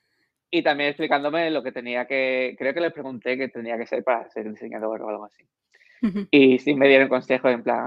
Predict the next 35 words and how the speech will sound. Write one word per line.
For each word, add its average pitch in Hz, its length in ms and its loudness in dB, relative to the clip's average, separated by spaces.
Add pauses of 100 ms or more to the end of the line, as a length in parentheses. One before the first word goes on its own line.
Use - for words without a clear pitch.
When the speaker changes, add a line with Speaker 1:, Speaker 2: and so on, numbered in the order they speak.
Speaker 1:
"Ah, 202 80 -6
pues 156 180 -10
podrías 143 360 -8
estudiar 131 460 -6
diseño 175 500 -6
y 156 60 -10
tal 139 200 -10
y 131 40 -10
cual, 135 320 -4
no 131 60 -14
sé - 200 -20
qué". - 80 -20 (460)
Pero 143 380 8
sí, 165 160 2
yo, 147 160 2
yo, 131 400 4
o 120 120 -8
sea, 123 360 -2 (280)
me 117 100 -12
Speaker 2:
No 113 40 -16
Speaker 1:
pareció 175 200 -2
Speaker 2:
te 190 140 -2
Speaker 1:
un - 60 2
Speaker 2:
diste. 165 180 -2
Speaker 1:
gesto 151 180 -4
súper 123 380 0
maravilloso 123 720 -2
y 117 360 -10
le 117 160 -10
cogí 123 280 -4
muchísimo 123 520 -2
más 123 160 -4
cariño 127 340 -2
al 123 80 4
Lego, 135 280 -2